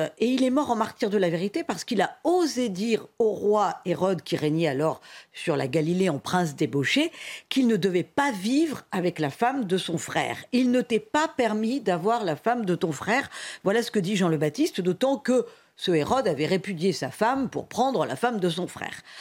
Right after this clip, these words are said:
Alors Hérode craint, redoute et admire tout à la fois Jean le Baptiste, mais il ne peut supporter qu'il lui dise la vérité et il le fait enfermer dans une forteresse, la forteresse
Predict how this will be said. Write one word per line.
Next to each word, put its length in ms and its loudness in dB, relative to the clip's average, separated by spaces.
Alors 360 0
Hérode 460 0
craint, 340 0
redoute 720 0
et 120 2
admire 520 0
tout 160 -6
à 80 2
la 120 2
fois 320 -2
Jean 300 2
le 80 2
Baptiste, 680 0
mais 300 2
il 100 2
ne 80 2
peut 300 0
supporter 540 -2
qu'il 160 -4
lui 100 -4
dise 200 -4
la 100 0
vérité 520 -2
et 140 2
il 80 0
le 120 2
fait 160 -6
enfermer 480 0
dans 220 0
une 240 -2
forteresse, 580 -4
la 80 -2
forteresse 500 -2